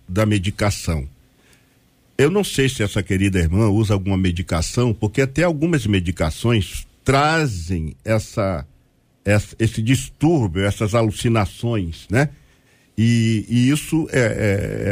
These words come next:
é, a pessoa tem que rever, porque alguns remédios, ó, afetam a mente das pessoas. E se ela estiver tomando alguma medicação, ela pode também estar tendo esse problema. Agora,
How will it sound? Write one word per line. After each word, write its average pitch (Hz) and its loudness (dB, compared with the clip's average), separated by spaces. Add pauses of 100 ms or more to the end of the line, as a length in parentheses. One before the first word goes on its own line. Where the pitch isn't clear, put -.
é, - -2
a 85 -4
pessoa - 2
tem 107 -2
que - -4
rever, 117 2
porque - -10
alguns 104 0
remédios, 127 0 (180)
ó, 113 0
afetam 131 -2
a 107 -2
mente 123 0
das 92 -6
pessoas. 71 -8
E 90 -8
se - -2
ela 123 4
estiver 101 0
tomando 147 0
alguma 104 0
medicação, 131 -2 (240)
ela 190 2
pode - 0
também 104 0
estar 117 -2
tendo 117 -2 (420)
esse 107 2
problema. 98 0
Agora, 123 2